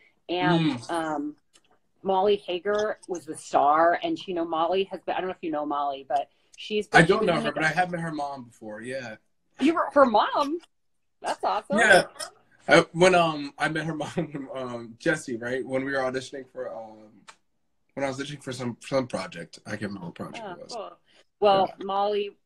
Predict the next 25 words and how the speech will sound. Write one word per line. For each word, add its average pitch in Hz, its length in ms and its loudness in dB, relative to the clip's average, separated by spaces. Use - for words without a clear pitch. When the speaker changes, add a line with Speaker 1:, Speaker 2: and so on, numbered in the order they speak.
Speaker 1:
Molly 202 340 -2
was 202 200 -4
in 185 120 -6
the 175 120 -8
ensemble 160 580 -6
of - 140 -10
Waitress 143 480 -6
for - 80 -10
the 143 140 -4
entire 147 580 -4
run. 139 380 -6
And 170 300 0
she 196 160 -2
had 170 300 2
a - 80 -6
beautiful 190 340 -2
moment 170 300 -2
where 165 80 -4
she - 120 -16
got 170 160 0
to 160 80 -20
step - 360 0
forward 165 400 -2
and 160 160 -2
be, 160 400 0